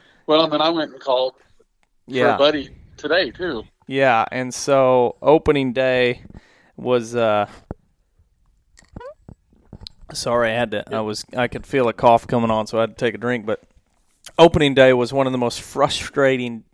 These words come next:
Speaker 2: opening days that I can remember. Um,
Speaker 1: I, I just
Speaker 2: beautiful
Speaker 1: remember
Speaker 2: weather.
Speaker 1: through the, through the morning,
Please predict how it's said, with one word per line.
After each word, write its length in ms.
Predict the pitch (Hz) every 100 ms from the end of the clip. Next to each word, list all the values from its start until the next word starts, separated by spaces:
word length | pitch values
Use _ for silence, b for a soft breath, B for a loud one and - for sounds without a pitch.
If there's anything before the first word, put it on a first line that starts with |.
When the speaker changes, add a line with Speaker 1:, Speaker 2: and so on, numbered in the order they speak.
| -
Speaker 2:
opening 440 | 135 135 127 120
days 300 | 117 117 113
that 100 | -
I 100 | 107
can 180 | 110 -
remember. 580 | 101 95 101 101 92 - b b b b b -
Um, 580 | 107 104 101 98 92 - _ _ _ _ _ _ _ _ _ _ _ _ _
Speaker 1:
I, 80 | 147
I 20 |
just 100 | 147
Speaker 2:
beautiful 640 | 135 156 180 165 127 104 120
Speaker 1:
remember 120 | 143
Speaker 2:
weather. 240 | 135 101
Speaker 1:
through 220 | 101 170 185
the, 260 | 175 151
through 300 | - 180 196
the 80 | 196
morning, 540 | 185 175 160 139 120